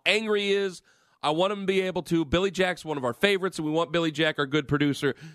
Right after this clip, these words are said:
to be able to get something off his chest. But I gotta get into the Spike Lee thing.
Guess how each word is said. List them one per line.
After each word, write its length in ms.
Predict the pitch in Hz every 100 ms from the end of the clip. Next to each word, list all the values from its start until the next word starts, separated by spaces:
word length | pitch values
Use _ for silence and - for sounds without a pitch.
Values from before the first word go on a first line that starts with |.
| _ -
to 100 | 156
be 160 | 160
able 160 | 156 147
to 60 | 135
get 200 | 143 -
something 220 | 139 131
off 160 | 127
his 120 | 120 -
chest. 400 | 117 87 - _ _ _ _ _ -
But 100 | 143
I 120 | 185
gotta 180 | 214 202
get 140 | 185
into 120 | 175 165
the 60 |
Spike 320 | 147 160 143
Lee 140 | 135 127
thing. 240 | 117 87